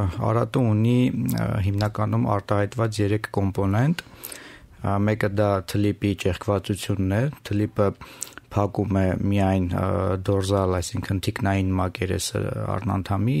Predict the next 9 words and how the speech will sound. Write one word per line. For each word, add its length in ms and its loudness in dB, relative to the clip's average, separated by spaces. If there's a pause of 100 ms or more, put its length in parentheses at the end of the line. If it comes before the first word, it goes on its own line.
իսկ 400 -2
ներքևի 520 -2
հատվածում 560 -2
այն 160 0
ճեղքված 560 -4
է 160 0
և 240 -2
բաց 260 -2
է։ 100 -8